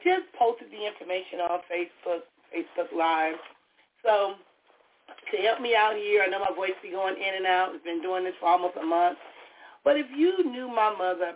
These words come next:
personally and you wanna share some funny stories or some things in her memory, I want to hear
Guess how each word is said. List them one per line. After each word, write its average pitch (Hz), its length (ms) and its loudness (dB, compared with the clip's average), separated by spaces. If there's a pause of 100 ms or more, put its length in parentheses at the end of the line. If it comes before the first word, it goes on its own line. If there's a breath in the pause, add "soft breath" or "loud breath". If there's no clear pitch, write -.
personally 165 1000 -2 (280)
and 180 180 -4
you 269 160 2
wanna 262 340 2 (140)
share 202 560 4
some 156 220 -4
funny 226 280 -2 (120)
stories - 580 2 (500 soft breath)
or 208 240 4
some - 200 -4
things 247 360 -4
in 240 160 2
her 240 220 4
memory, 220 720 0
I 311 220 -2
want 294 460 -2
to 254 120 -10
hear 277 460 -6